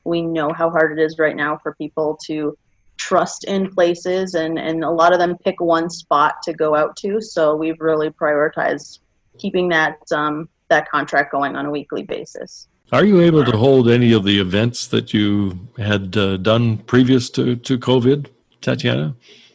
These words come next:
Speaker 1: We haven't held any events since covid started, which is very strange for us because we have done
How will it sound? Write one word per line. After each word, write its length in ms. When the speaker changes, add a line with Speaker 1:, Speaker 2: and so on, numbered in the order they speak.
Speaker 1:
We 400
haven't 460
held 400
any 320
events 680
since 380
covid 360
started, 380
which 180
is 200
very 420
strange 440
for 200
us 280
because 500
we 240
have 260
done 400